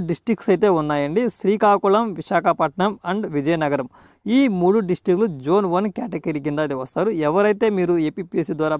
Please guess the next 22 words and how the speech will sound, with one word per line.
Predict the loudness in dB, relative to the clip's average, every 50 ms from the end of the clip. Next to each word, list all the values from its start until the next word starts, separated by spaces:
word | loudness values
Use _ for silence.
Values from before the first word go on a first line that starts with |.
| -4 -6
భర్తీ | -8 -6 -6 -6 -4
చేసే | -4 -4 -4 -4 -6 -8
ఉద్యోగాలకు | -6 -4 -4 -2 0 0 -2 -2 -2 -4 -8 -10 -12 -16 -20 -20 -20 _ _ 0 2 4
ఈ | 4 2 0 -2
త్రీ, | -2 0 2 2 4 4
మూడు | 4 4 4 4 2
కేటగిరీకి | 2 2 2 0 0 0 0 0 0 -2 -2 -2 -2
సంబంధించిన | -4 -2 -2 -2 -2 -4 -4 -4 -4 -4
అభ్యర్థులు, | -2 -4 -4 -4 -4 -8 -10 -10 -4 -2 0 0
ఏ | 0 -2 -4 -4 -2
మూడు | 2 2 2 2 4
జిల్లాలకు | 2 4 4 4 2 2 0 -2 -2
సంబంధించిన | -2 -2 -2 -4 -4 -6 -6
అభ్యర్థులు | -4 -4 -4 -4 -4 -6 -6 -4
ఎవరైతే | -2 -2 -2 -2 -4 -8 -10
అప్లై | -8 -6 -4 -4 -4
అయితే | -4 -4 -4 -4
చేసుకుంటారో | -4 -4 -4 -4 -2 0 2 2 0 0 -4 -14 -20 -20 _ _ 2 4
వాళ్ళు | 4 4 4 2 4 4
జోన్ | 4 4 4 4 2 2
వన్ | 2 2 0 -2 -2 _
కే-, | 2 2 2